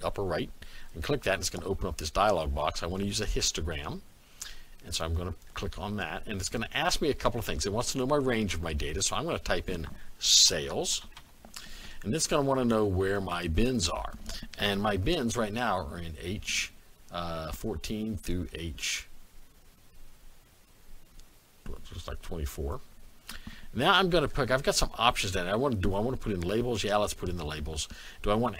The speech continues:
what's my, what kind of range do I want? I, I want a new worksheet is where I wanna put it. Um, uh, so we'll put it on a new worksheet. And I'm gonna use the chart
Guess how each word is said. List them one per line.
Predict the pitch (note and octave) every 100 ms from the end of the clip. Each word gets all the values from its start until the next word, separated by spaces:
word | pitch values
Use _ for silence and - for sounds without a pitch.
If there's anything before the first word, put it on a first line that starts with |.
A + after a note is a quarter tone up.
| -
what's | - B2 D#3+ D3+
my, | A#2+
what | D2+ - A2+ B2+
kind | - A2+
of | E2 E2
range | F#2+ F#2 -
do |
I | E2
want? | D#2+ F#2 E2 F2+ E2 D2+
I, | F#2
I |
want | G2+ D#3 F#2
a | F2
new | F#2 A2
worksheet | F#2+ G2+ - D#2 D#2+ -
is | -
where | D#2+
I |
wanna | D2+ D2
put | - D2+
it. | - - - - - -
Um, | F2+ F2 F2 E2 D#2+ - -
uh, | D#2+
so | - G2+
we'll |
put | G2 G#2
it |
on | F#2
a | E2
new | E2
worksheet. | F2 E2+ - D#2+ D#2+ - - - -
And | G#2+ A2 A2 A2
I'm | - D3 D#3+
gonna | C3
use | A#2 G2+ -
the | -
chart | - G2 E2+